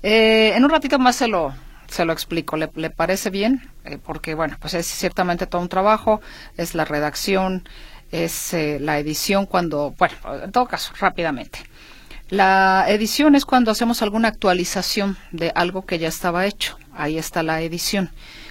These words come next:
Cuando no hay nada que actualizar, entonces no metemos edición porque no estamos quitando, digamos, un contenido y sustituyéndolo con otro. Así de manera muy,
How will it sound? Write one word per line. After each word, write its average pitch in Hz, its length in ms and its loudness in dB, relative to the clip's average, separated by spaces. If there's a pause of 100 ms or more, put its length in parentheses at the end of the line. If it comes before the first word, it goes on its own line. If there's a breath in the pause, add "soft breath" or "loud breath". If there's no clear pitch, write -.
(120 loud breath)
Cuando 190 360 4
no 190 100 2
hay 214 80 2
nada 226 220 4
que 233 100 -4
actualizar, 226 480 0
entonces 196 460 -2
no 190 80 -2
metemos 185 420 -2
edición 190 360 -2
porque 196 380 0
no 202 320 0
estamos 190 520 -4
quitando, 185 420 -4
digamos, 175 420 -4
un 190 80 -6
contenido 180 560 -4
y 185 60 -4
sustituyéndolo 156 840 -6
con 135 240 -6
otro. - 240 -14 (480 loud breath)
Así 180 240 -2
de 214 100 0
manera 185 320 -2
muy, 180 320 -2